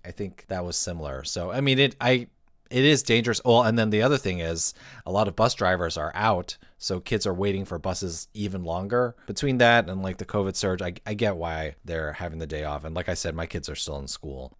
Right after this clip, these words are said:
I walked them to school a lot. We did not walk to school today. <laughs> It was, uh,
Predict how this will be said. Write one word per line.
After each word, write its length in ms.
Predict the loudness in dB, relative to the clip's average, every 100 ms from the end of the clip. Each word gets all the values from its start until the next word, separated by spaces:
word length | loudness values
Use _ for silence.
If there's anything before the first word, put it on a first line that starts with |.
| -8
I 140 | -4
walked 340 | -4 -2 -2 -2
them 140 | -4
to 80 | -4
school 260 | -2 0
a 0 |
lot. 260 | 4 4 4
We 100 | 0
did 140 | -8
not 220 | -10 -12 -10
walk 160 | -12
to 100 | -12
school 220 | -14 -12
today. 380 | -8 -8 -10 -16
<laughs> 40 | -14
It 0 |
was, 260 | -10 -8 -8
uh, 240 | -10 -14